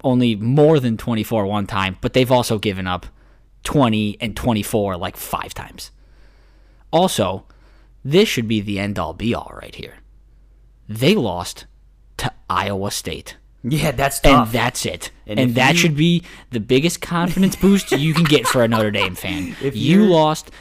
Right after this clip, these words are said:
Speaker 1: to fucking Iowa State.
Speaker 2: If you're an avid Shed Some Light listener, you know that holds some weight here.
Speaker 1: You lost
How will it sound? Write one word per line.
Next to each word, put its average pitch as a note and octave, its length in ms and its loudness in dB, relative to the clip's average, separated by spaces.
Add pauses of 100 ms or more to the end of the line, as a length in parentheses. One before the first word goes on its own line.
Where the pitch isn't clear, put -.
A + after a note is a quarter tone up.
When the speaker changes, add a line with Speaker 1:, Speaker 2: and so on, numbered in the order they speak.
(140)
Speaker 1:
to F2 140 -8
fucking C3+ 720 -2 (400)
Iowa A#2 480 2
State. - 640 -6
Speaker 2:
If A#2+ 160 -12
you're C#3+ 140 -2
an C3+ 180 -2
avid A2+ 400 -6
Shed A2+ 220 -6
Some G2+ 160 -8
Light G2+ 220 -6
listener, F#2+ 300 -10
you F#2 220 -10
know G#2 220 -4
that G2 220 -6
holds E2+ 260 -12
some E2+ 180 -16
weight F2 200 -14
here. G2 260 -12
Speaker 1:
You F3+ 380 4
lost G2 640 -6